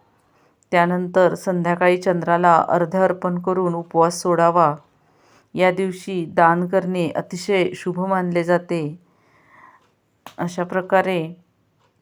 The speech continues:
संकष्टी चतुर्थी दिवशी गणपतीची आराधना करून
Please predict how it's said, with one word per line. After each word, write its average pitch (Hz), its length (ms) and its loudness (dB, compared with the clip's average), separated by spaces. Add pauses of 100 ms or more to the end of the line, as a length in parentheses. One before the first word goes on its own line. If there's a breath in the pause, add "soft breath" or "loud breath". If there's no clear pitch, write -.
(120)
संकष्टी 175 480 -4
चतुर्थी 185 540 -6
दिवशी 180 560 -6 (1160)
गणपतीची 180 840 -2
आराधना 165 580 2
करून 175 440 -2